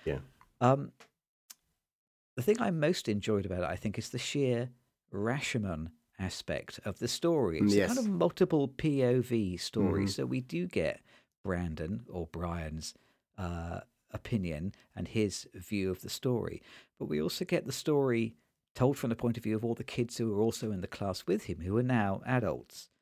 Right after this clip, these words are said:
Speaker 2: Um, and, you know, what's fascinating is that they remember it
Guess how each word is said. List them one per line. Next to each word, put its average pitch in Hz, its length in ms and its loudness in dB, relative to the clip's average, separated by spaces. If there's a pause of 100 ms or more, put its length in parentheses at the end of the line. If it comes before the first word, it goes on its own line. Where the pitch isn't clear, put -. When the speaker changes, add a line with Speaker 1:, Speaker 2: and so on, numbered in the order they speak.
(400)
Speaker 2:
Um, 120 240 0 (160)
and, 139 380 0 (540)
you 123 80 4
know, 139 40 4
what's - 140 -2
fascinating 127 520 0
is 120 120 0
that 113 140 -6
they 147 200 8
remember 123 400 4
it 69 100 -4